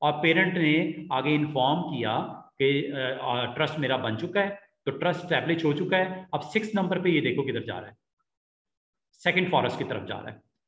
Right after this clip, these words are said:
और six number पे इसने, चूंकि ट्रस्ट establish हो गया, इसने अपने global catalog से verify किया कि वाकई है, बिल्कुल है। एट्थ number पे token आया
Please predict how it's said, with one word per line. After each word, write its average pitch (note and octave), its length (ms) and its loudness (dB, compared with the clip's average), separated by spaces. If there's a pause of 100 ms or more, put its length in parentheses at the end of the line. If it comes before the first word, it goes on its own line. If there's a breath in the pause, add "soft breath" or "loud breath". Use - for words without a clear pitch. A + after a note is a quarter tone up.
(320)
और - 120 4
six - 580 -4
number G3 320 4
पे G3 80 4
इसने, F3+ 540 2
चूंकि E3 300 2
ट्रस्ट E3 640 -4
establish D3+ 500 -2
हो D#3 80 4
गया, E3+ 140 2
इसने E3 180 0
अपने C#3 180 0
global C3+ 340 0
catalog D3+ 440 2
से E3+ 60 -2
verify D3 440 -2
किया D3 300 -4
कि - 380 -4
वाकई A#2+ 340 2
है, C#3+ 400 2
बिल्कुल B2 300 0
है। C3+ 300 -2 (240 loud breath)
एट्थ F#3 280 4
number C#3+ 280 2
पे C#3+ 140 0
token D3+ 380 0
आया A#2 240 2